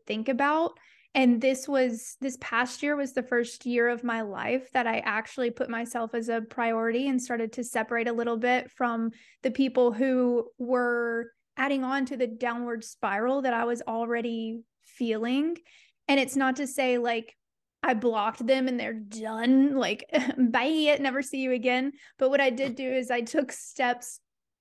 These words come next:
to set boundaries. And I think that's what's most important about mental health, no matter what category we dig into, it's the boundary that we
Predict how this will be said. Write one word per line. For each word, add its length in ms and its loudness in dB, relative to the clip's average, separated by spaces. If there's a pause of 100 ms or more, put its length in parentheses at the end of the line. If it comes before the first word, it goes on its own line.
(340)
to 100 -2
set 240 -2
boundaries. 880 -4
And 120 2
I 100 4
think 220 0
that's 240 -2
what's 340 -2 (540)
most 560 0
important 440 0
about 460 -2
mental 380 0
health, 380 -6
no 160 0
matter 240 -4
what 260 0
category 580 0
we 200 -2
dig 300 -2
into, 380 -2
it's 200 -8
the 120 -4
boundary 420 -2
that 180 -4
we 300 -6